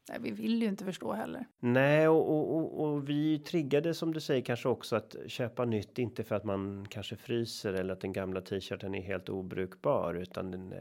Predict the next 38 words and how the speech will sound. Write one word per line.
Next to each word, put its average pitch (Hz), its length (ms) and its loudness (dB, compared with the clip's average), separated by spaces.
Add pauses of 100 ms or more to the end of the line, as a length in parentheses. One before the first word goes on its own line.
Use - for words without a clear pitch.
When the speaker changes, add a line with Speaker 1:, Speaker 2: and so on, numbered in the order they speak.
(380)
Speaker 2:
det, - 160 -10
det 101 180 -8
handlar 110 280 0
ju 113 40 4
mycket 117 220 -2
om 98 140 0
vad 95 300 0
forskare 98 340 -6
brukar 92 180 -14
kalla 98 200 -4
för 104 140 -8 (120)
positionell 117 1000 -4
konsumtion. - 640 -4
Att - 80 0
Speaker 1:
Mm. 202 120 6
Speaker 2:
man, 104 200 4 (480)
man 113 140 4
köper 139 500 2
någonting 120 400 0
för 98 140 -2
att 95 200 -4
positionera 131 720 -2
sig, - 180 -2
man 95 140 0
köper 120 340 -2
någonting 113 300 0
för 104 160 -2
att - 220 -2
markera 107 640 0
att 90 100 -8
man 95 140 -2
vill 95 180 -6
tillhöra 92 400 -2
en 92 80 -2
viss 95 200 -6
grupp - 460 -2
eller 90 200 0
Speaker 1:
Visst. 254 260 -4